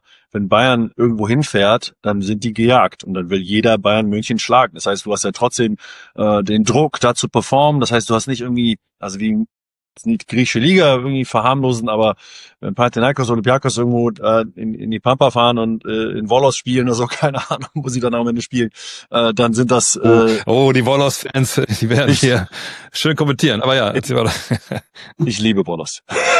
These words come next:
Speaker 1: <laughs> Nein, also, aber das ist natürlich, äh, nicht, auch keine Chancengleichheit und da ist aber die Konkurrenz nicht so hoch und, und, und glaub ich, der,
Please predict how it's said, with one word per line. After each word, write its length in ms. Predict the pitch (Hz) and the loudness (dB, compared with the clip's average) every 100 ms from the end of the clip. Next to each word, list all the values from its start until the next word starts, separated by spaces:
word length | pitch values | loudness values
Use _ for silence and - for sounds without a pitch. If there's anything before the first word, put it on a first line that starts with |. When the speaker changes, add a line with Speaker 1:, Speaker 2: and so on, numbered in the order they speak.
| - 640 320 - | 2 0 -2 0
Speaker 1:
<laughs> 840 | 320 - - 277 - 247 240 208 139 | 0 0 -2 -2 -4 -8 -6 -8 -2
Nein, 280 | 123 113 113 | 2 2 0
also, 240 | 143 147 | 0 0
aber 260 | 123 131 135 | 2 4 4
das 200 | 127 143 | 2 -2
ist 160 | 175 | -4
natürlich, 440 | 175 151 165 147 - | -4 -4 -4 -6 -6
äh, 280 | 135 131 127 _ _ | -4 -2 -4 _ _
nicht, 380 | 147 175 - - | -8 -8 -8 -4
auch 200 | 151 - | -4 0
keine 220 | 165 180 | 0 0
Chancengleichheit 840 | 180 180 190 170 170 196 220 226 - | 0 0 0 0 0 2 0 -4 -4
und 280 | 139 131 - | -8 -8 -4
da 240 | 131 135 | 0 2
ist 140 | 135 - | 2 -2
aber 300 | 135 143 139 | 2 2 2
die 220 | - 135 | -6 -8
Konkurrenz 640 | 156 151 147 143 160 - | -8 -4 -2 -2 -2 -6
nicht 260 | 147 156 - | -4 -4 -4
so 560 | 160 160 151 - 190 - | -2 0 -2 -6 -14 -10
hoch 460 | 110 127 165 220 | -6 2 4 4
und, 220 | 180 139 117 | 2 -6 -6
und, 220 | 135 127 | -10 -10
und 180 | 131 123 | -10 -6
glaub 160 | 127 | -6
ich, 140 | 135 - | -6 -4
der, 380 | 127 127 127 | 0 0 0